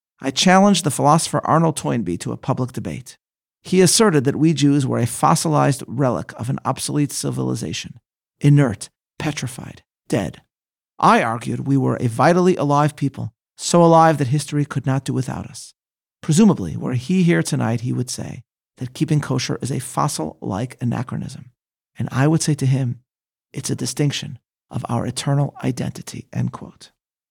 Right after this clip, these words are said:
Herzog is absolutely correct. But even as kosher laws remind Israelites of God's choosing them from among the families of the world, Jews are simultaneously warned against spiritual arrogance.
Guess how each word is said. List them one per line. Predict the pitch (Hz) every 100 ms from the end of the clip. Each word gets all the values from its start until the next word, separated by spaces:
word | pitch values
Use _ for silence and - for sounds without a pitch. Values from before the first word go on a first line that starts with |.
| _ _ _ _
Herzog | - 208 - 196 202 196 _ _
is | 139 -
absolutely | 139 147 - 170 -
correct. | 170 156 107 127 - - - _ _
But | - -
even | 202 220
as | 214
kosher | - 180 175
laws | 170 151
remind | 143 156 175
Israelites | 151 151 151 151
of | 123
God's | 123 147 156 160 147 - - _ _ _ -
choosing | - 226 170 135
them | - 73
from | 127 131
among | 127 135 170
the | 165
families | - 151 151 156
of | 156
the | 151
world, | 110 113 - - _ _ _ _ _ _ _
Jews | - 151 180 185 170 -
are | 110
simultaneously | 123 117 120 123 - 165 185 175 175
warned | 160 131 123 127 -
against | 123 123 139 147 - -
spiritual | - - 156 151 156 - - 123
arrogance. | 127 110 - - - -